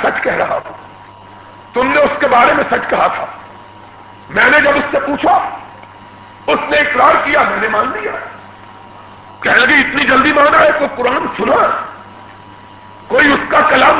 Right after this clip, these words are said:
سنا؟" کوئی اس سے معجزہ مانگا، کوئی نشانی طلب کی، فرمایا، "مجھ کو سننے کی اور دیکھنے کی خواہش نہیں تھی، ضرورت نہ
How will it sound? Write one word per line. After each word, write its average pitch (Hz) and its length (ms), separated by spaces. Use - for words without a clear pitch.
سنا؟" - 440
کوئی 294 200
اس 262 200
سے 311 100
معجزہ 320 340
مانگا، - 580
کوئی 262 180
نشانی 254 520
طلب 294 280
کی، 370 300
فرمایا، 277 480
"مجھ 254 360
کو 320 100
سننے 254 340
کی 294 320
اور 262 100
دیکھنے 240 500
کی 311 100
خواہش - 460
نہیں 214 300
تھی، 110 160
ضرورت 349 460
نہ 392 40